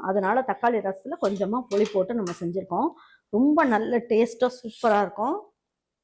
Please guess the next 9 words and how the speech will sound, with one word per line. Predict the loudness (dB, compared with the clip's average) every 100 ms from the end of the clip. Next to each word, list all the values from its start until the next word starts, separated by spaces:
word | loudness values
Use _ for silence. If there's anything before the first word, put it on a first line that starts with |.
| _ _ _ _ _ _ _ _ _ _ _ _ 0 4
வாங்க, | 4 4 2 2
இப்ப | 2 2
எடுத்து | 4
வச்சு | 2 4
பரிமாறிக்குவோம். | 2 4 2 2 2 2 2 -4 _ _ _ _ _ _ _ _ -20 _ _ _ _ _ _ -20 -20 -20 _ _ _ _ _ _ -8
இதுக்கு | -4 -4 0
பருப்பு | 0 2 2
தண்ணியெல்லாம் | 4 6 6 4 4
ஒன்-, | 2 2